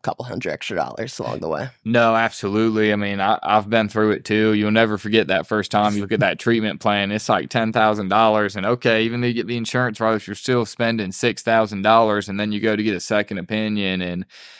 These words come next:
Speaker 2: when I got my second opinion, I didn't wanna tell him what I was getting a second opinion about. So, you know, he comes out, he tells me,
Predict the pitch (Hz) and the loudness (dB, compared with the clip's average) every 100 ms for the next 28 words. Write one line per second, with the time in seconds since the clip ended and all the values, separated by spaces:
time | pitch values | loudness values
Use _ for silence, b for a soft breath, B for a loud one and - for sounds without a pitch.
0 | B B - 123 151 139 120 131 123 120 | B B 2 6 6 6 6 4 4 2
1 | 107 107 101 107 104 101 110 98 87 95 | 2 -2 -2 -2 0 2 2 2 0 -2
2 | 87 - 95 92 90 87 90 95 - 101 | -2 0 2 2 2 0 -2 -6 -2 0
3 | 90 - - 98 95 85 85 87 82 - | -2 -4 -6 -2 -2 -2 0 2 2 0
4 | 92 90 92 90 113 - 101 95 101 98 | 0 0 0 0 0 2 2 2 4 4
5 | 95 107 101 107 101 107 98 95 | 4 0 2 4 4 2 2 2